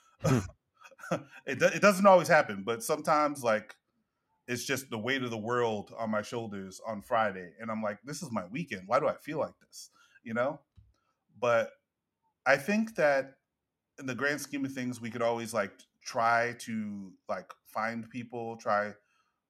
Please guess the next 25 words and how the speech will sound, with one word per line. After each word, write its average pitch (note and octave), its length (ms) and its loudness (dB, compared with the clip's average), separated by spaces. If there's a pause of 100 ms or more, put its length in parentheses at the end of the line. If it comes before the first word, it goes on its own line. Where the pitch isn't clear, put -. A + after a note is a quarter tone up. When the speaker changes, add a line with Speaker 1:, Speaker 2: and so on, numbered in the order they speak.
(160)
Speaker 2:
uh, G2+ 320 2
to G2+ 460 -8
reach A#2 260 -8
out, A2 260 2
try A#2+ 180 4
to A2 260 -4 (100)
communicate, A2 560 -4 (200)
use A2+ 240 -10
social A2+ 280 -6
media A2+ 380 -6
for - 180 -12
that G#2 300 -2
reason A2+ 360 -6
in G2+ 80 -8
particular, A#2 560 -10 (340)
or A3+ 420 -2 (260)
just D#3+ 300 -4
fucking G3+ 340 -2
get D3+ 160 -2
it G#2+ 120 -8
done. G2+ 300 -2 (100)
Like, B2 240 2 (580)
organize F3 560 2
your E3+ 100 -2
time, D#3+ 540 -2